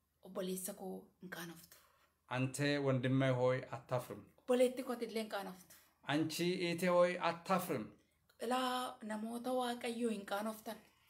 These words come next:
Speaker 2: የእግዚአብሔር ሰዎች አታፍሩም።
Speaker 1: Waldaan kiristaanaa hin qaanoftu.
Speaker 2: በክርስቶስ ኢየሱስ የተጠራች ቤተክርስቲያን አታፍርም።
Speaker 1: Yeroo sana Waaqayyo Yerusaalemitti dubbate miti?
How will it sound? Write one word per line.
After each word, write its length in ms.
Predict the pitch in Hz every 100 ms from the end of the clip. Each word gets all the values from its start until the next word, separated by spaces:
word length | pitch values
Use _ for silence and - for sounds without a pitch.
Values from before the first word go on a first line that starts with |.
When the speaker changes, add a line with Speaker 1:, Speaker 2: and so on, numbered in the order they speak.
| -
Speaker 2:
የእግዚአብሔር 640 | 117 147 135 - 202 196 196
ሰዎች 300 | - 214 208
አታፍሩም። 580 | 185 180 190 202 175 127 - -
Speaker 1:
Waldaan 400 | 226 233 254 254
kiristaanaa 480 | 254 233 - 185 196
hin 100 | 185
qaanoftu. 420 | 185 185 185 - - - _ _ _ _ _ _ _
Speaker 2:
በክርስቶስ 440 | - 143 151 180 208
ኢየሱስ 280 | 202 196 180
የተጠራች 500 | 180 - 185 185 175
ቤተክርስቲያን 580 | 175 175 175 180 214 208
አታፍርም። 640 | 175 175 196 196 165 120
Speaker 1:
Yeroo 220 | 240 254
sana 200 | 262 262 202
Waaqayyo 400 | 190 202 247 247 247
Yerusaalemitti 600 | 240 214 233 233 240 233
dubbate 280 | 240 220 214
miti? 200 | 214 285